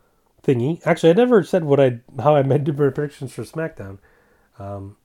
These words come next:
I got, I guess Finn Balor, I got that wrong. I had Ricochet retaining Intercontinental title. That, that was correct. But Madcap Moss did win the Battle Royal. Of course,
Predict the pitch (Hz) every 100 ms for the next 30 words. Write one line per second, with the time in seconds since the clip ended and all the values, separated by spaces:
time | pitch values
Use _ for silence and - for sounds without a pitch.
0 | _ _ _ _ _ _ 123 139 139 131
1 | 151 139 143 - 139 123 120 117 120 120
2 | 110 110 113 104 101 104 117 117 120 120
3 | 120 - 120 110 107 120 110 107 101 _
4 | _ _ _ _ - 117 104 113 107 98
5 | 113 104 101 - _ _ _ _ - 101
6 | 98 _ - 110 98 92 - 90 - -
7 | - - 143 151 151 139 127 123 117 -
8 | 131 120 113 120 113 107 _ _ _ -
9 | 107 131 113 98 113 151 - 131 -